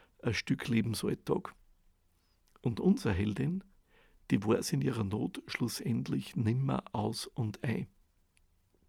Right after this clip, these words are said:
Und da, da trifft's am Weg die Franziska. Die Franziska, die ist eine einfache Wäscherin. Sie ist also eine Frau, die gewohnt ist, dass Tag für Tag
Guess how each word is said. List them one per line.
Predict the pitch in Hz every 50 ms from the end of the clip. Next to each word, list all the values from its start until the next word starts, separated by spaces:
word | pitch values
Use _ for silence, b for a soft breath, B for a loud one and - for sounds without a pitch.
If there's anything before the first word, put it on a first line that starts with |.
| _ _ _ _ _ _ _ _ _ _ _ _ _ _ _ _ _ _ _ _ _
Und | - 113 95 -
da, | - - - 151 - - _ _ _ _ _ _ _ _ _ b b b b b b b b b b b -
da | 127 -
trifft's | - 135 110 110 131 - - - -
am | 131 120 104 -
Weg | 120 98 - - - - _ _ _ _ _ -
die | 117
Franziska. | - - 147 139 - - - - 131 - - - - - 165 - _ _ _ - - - - - - - _ _ _ _ _ _ _ _ _ _ _ _ _ - B B B B B B B -
Die | 151
Franziska, | 117 - 131 117 101 - - - 247 - - - - 131 139 143 B B B B B B -
die | - 147
ist | 143 - -
eine | 151 - 160 156
einfache | 170 170 - - 147 - - 170 135 120
Wäscherin. | 117 107 - - - 117 107 101 101 95 92 - - _ _ _ - B B B B B B B
Sie | - - - 226
ist | 277 302 - -
also | - - 120 117 - 123
eine | 113 -
Frau, | - - 101 113 - 233 269 269 - B B B B _
die | - 120
gewohnt | - - 113 110 120 - 208 247 247 -
ist, | 160 107 - - - -
dass | - - 113 - -
Tag | - - - - - - 190 -
für | - - - 117 - -
Tag | - 196 - - - 214 202 - -